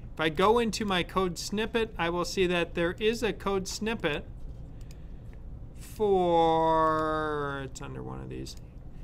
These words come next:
under animation, move with keyboard arrows. When I click on a snippet, I can click on the little eye next to it. It tells me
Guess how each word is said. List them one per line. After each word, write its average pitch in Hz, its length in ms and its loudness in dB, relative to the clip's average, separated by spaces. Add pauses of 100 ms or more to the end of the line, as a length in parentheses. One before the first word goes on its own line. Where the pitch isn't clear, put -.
(540)
under 175 240 0
animation, 180 880 0 (240)
move 196 380 4
with 175 240 2
keyboard 175 520 0
arrows. 208 560 0 (1300)
When 165 100 -6
I 160 100 0
click 220 300 0
on 240 140 2
a 226 40 0
snippet, 185 380 -2
I 170 80 2
can 165 240 -4
click 190 260 -4
on 196 120 -2
the 180 80 -2
little 170 320 2
eye 185 180 4
next 180 300 -2
to 185 80 -4
it. 170 80 -2
It 175 160 -4
tells 202 340 0
me 170 300 -2